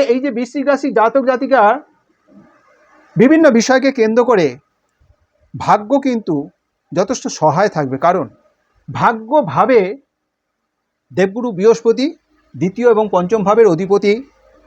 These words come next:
উচ্চ অবস্থায় অবস্থিত থাকছে এবং বৃহস্পতি কিন্তু ভাগ্যের কারক গ্রহ হয়ে ভাগ্যস্থানে অবস্থিত এবং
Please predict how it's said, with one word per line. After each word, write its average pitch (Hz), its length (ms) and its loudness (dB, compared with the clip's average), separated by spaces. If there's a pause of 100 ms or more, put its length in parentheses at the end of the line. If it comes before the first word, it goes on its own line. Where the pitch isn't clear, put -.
(320)
উচ্চ 277 200 0 (180)
অবস্থায় 247 400 4
অবস্থিত 214 280 -2 (120)
থাকছে 220 240 -2 (760)
এবং 269 120 4 (100)
বৃহস্পতি 285 540 0
কিন্তু 269 180 -2 (160)
ভাগ্যের 214 440 -2
কারক 262 320 2
গ্রহ 294 160 2 (100)
হয়ে 311 120 2 (100)
ভাগ্যস্থানে 277 520 0 (100)
অবস্থিত 262 320 0 (1900)
এবং 185 160 2